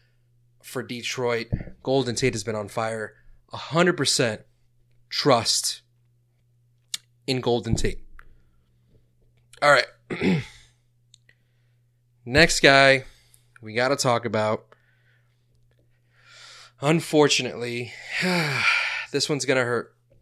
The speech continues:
Jordy Nelson. I see a lot of people still holding on and hoping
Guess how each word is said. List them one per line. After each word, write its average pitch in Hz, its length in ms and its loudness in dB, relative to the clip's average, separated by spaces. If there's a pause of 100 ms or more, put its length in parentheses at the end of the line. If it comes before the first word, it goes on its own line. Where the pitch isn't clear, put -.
(580)
Jordy 151 260 6
Nelson. 131 400 2 (1900)
I 123 140 -2
see - 180 2
a 151 40 4
lot 151 180 8
of 156 60 0
people 151 260 4
still 135 340 2
holding 131 320 2
on 123 400 2 (1080)
and 127 120 -8
hoping 139 680 2